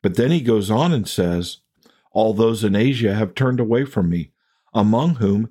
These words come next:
and he names the names, "Phygellus and Hermogenes." Paul is alone. I indicated in our introduction,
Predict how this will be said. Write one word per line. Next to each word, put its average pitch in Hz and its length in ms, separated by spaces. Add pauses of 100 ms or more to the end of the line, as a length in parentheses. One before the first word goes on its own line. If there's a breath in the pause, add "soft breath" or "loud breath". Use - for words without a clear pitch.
(140)
and 110 160
he 107 80
names 107 380
the 101 80
names, 104 500 (440 soft breath)
"Phygellus 98 640
and 110 140
Hermogenes." 113 840 (880)
Paul 113 600 (140)
is 110 200
alone. 104 580 (1200)
I 107 160
indicated 113 640
in 104 160
our 95 160
introduction, 95 840